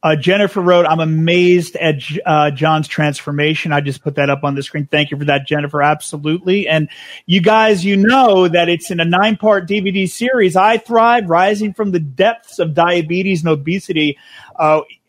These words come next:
and what an inspiration this is gonna be for our friends and family to see. My dad had a heart attack last year. I want him to see this. We've gotta get this to our friends and family. We've gotta educate the world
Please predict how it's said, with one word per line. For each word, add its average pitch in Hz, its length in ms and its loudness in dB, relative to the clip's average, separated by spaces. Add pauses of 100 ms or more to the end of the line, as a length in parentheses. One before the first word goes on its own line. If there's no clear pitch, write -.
(180)
and 170 300 0
what 269 180 2
an 269 120 0
inspiration 214 680 0
this 180 160 -2
is 165 100 -4
gonna 170 160 -2
be 165 140 0
for 175 180 0
our 156 120 2
friends 190 320 -4
and 160 160 -4
family 190 340 -2
to 147 100 -2
see. 143 300 -4
My 156 220 0
dad 165 500 2 (220)
had 165 160 2
a 165 40 4
heart 185 280 -2
attack 151 420 -2
last 139 380 -2
year. 147 120 0
I 175 100 2
want 196 460 0
him 208 180 0
to 190 80 -2
see 233 320 -4
this. 160 360 0 (340)
We've 185 280 2
gotta 233 280 0
get 233 280 -2
this 226 160 -4
to 220 140 2
our 202 120 2
friends 202 340 -2
and 180 140 -2
family. 180 400 2
We've 170 240 2
gotta 208 440 2 (220)
educate 202 540 0
the 175 80 -2
world 208 440 2